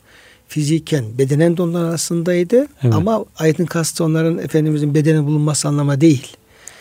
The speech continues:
Speaker 1: Yani Resulullah aranızda o hakkın, hakikatin ölçüsü,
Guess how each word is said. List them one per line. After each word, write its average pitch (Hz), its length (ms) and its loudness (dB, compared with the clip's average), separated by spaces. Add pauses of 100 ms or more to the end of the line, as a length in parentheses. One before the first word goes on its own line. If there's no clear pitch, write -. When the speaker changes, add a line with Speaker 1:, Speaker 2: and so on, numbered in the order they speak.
(380)
Speaker 1:
Yani 135 360 0 (100)
Resulullah 160 340 -2
aranızda 160 680 -2 (240)
o 202 280 0 (360)
hakkın, 175 420 -6
hakikatin 139 540 -6
ölçüsü, 143 680 -4